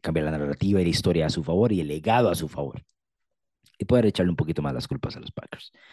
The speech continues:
Pero bueno, eso es lo que quería comentarles sobre este cambio, que ya por fin se dio. Para mí particularmente se dio en un momento no ideal porque casi que no tengo voz. Pero bueno,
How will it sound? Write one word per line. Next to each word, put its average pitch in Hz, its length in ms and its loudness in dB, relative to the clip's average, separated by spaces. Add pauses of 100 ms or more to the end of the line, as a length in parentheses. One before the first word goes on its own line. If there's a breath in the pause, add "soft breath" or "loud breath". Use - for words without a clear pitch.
(400 loud breath)
Pero 104 160 4
bueno, 107 180 6
eso 120 140 4
es - 20 8
lo 170 80 6
que 123 140 -6
quería 117 220 2
comentarles 101 440 0
sobre 90 380 0 (520)
este - 300 -4
cambio, - 400 -16 (240)
que 98 100 -8
ya 98 140 0
por 90 160 -2
fin 95 160 -4
se 78 140 -4
dio. 156 240 2 (500)
Para 80 240 -2
mí 92 100 -4
particularmente 85 640 -4
se 80 120 -4
dio 85 140 0
en 87 60 -4
un 92 60 -4
momento 87 480 -2 (400 loud breath)
no 92 160 0
ideal 90 320 4
porque 139 220 -4
casi 82 240 -2
que 85 160 -2
no 85 160 -2
tengo 80 300 -2
voz. 120 340 2 (1040)
Pero 101 160 2
bueno, 127 300 2